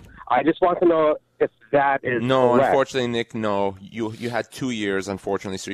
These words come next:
Speaker 2: you're, you're out of time. And, uh, you know, unfortunately,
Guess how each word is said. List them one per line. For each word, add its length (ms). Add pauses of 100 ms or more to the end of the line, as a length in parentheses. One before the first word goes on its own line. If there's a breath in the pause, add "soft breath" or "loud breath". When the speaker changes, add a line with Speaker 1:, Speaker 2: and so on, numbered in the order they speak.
Speaker 2:
you're, 260
you're 160
out 120
of 100
time. 420
And, 200 (280 soft breath)
uh, 300 (220)
you 100
know, 160
unfortunately, 600